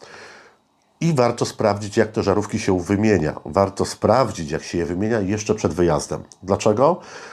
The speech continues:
Dlatego, że w części motocykli na przykład trzeba zdemontować reflektor, w części motocykli, aby wymienić żarówkę z tyłu, trzeba zdemontować, e, tylny błotnik. Często dojście jest gdzieś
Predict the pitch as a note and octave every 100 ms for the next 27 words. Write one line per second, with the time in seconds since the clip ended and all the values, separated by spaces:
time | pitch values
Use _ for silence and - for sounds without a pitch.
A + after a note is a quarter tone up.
0 | - A#2+ B2 D3 C#3 C3+ C3+ C3+ B2 C3+
1 | A2 G#2 - A2 G2 F#2 - G2+ F#2 -
2 | F2 F2 - D#2+ D#2 D2+ C#2+ F2 - C3
3 | C3 G#2 F2+ - - - - - F#2+ -
4 | F#2 F2 F#2 - - E2+ E2+ D#2+ E2 D#2
5 | E2+ E2+ - F2 - E2 D#2 D#2+ D#2+ D2+
6 | D#2+ D#2 F2 D2+ D2+ - - - - D#2
7 | D2+ D#2 - - - - D#2+ F#2+ F#2+ B2
8 | A2+ - F2+ E2 - D2+ C#2+ F2+ D#2+ D#2+
9 | - F2+ D#2+ E2 D#2+